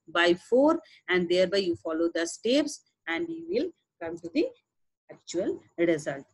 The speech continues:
And in this way, you can verify. So for now, thank you. In the next class, we will be solving the non-restoring division method.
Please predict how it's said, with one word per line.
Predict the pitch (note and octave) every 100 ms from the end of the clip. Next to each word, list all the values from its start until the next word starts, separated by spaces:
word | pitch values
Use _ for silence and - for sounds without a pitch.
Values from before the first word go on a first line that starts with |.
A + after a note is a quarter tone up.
| -
And | D#3+ D#3 - _ -
in | E3+
this | E3+ E3+ -
way, | A3+
you | E4+ G#3+
can | D3+ E3+ D4+ - _ -
verify. | E3 E3 D3+ D3+ C#3 - _ _ _ _ _
So | -
for | - E3
now, | - A3 E4+ - - -
thank | E4 E4+ -
you. | D#4+ G4+ _
In | F3
the | F3
next | E3 A#3 C4 -
class, | C4 C4+ C#4+ - - -
we | F3+
will | F3+
be | F3 F3
solving | - F3 G3+ A#3+ C#4 C4
the | F#3 F3
non-restoring | E3+ F3 G3+ E3+ E3+ - E3+ E3 F#3+ E3
division | D3 D#3 D3+ A3+ C#4+
method. | E3+ D3 -